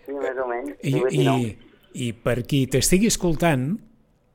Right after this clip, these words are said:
Speaker 2: eh, eh, suposo, és clar, són aquestes professions que, que a vegades resulten bastant difícils de justificar des de fora, quan, eh, quan vivim en un món on si no es fan determinats estudis, si no es tenen determinats títols, si no sé què, què tal...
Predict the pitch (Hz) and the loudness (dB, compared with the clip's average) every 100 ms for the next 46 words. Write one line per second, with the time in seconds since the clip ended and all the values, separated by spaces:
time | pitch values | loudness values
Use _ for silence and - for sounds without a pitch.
0 | - _ - 156 196 156 120 - 127 143 | -20 _ -12 -10 -10 -10 -8 -4 2 6
1 | 165 160 156 151 - 151 135 98 156 135 | 6 4 -2 -4 0 4 4 2 0 0
2 | 160 - 151 - 156 139 127 156 160 170 | 0 2 0 0 0 2 4 4 4 0
3 | - - 127 127 120 120 123 147 147 127 | -4 -2 -2 0 0 2 2 2 0 0
4 | 127 151 147 160 135 120 - 143 139 127 | 0 -2 2 2 4 0 0 0 2 0
5 | 151 170 135 127 113 123 - 139 - 143 | 2 2 2 2 0 -2 -2 0 2 4
6 | 117 117 - - 135 113 131 143 135 110 | 2 2 -6 -8 -4 -2 4 6 6 6
7 | 170 - - 117 107 110 110 117 131 117 | 0 -4 -6 -2 -2 -2 -4 0 4 4
8 | 120 143 135 135 127 135 131 120 104 - | 6 4 4 2 2 2 2 2 -4 -10
9 | - - - - 117 120 120 113 - - | -20 -20 -18 -4 0 2 0 -2 -4 -12
10 | - - - - 113 113 - 127 123 117 | -20 -20 -12 -8 -6 -4 0 0 0 -2
11 | 120 123 117 110 131 - 143 139 135 131 | -2 0 -2 0 4 4 4 2 0 -2
12 | 117 143 127 120 123 120 120 113 - 147 | -2 0 -2 -2 -2 -2 -2 -2 -2 0
13 | 151 143 127 - 117 110 - - 135 127 | 0 0 -2 -2 -4 -2 -2 0 0 0
14 | 131 120 123 139 | -4 -2 0 0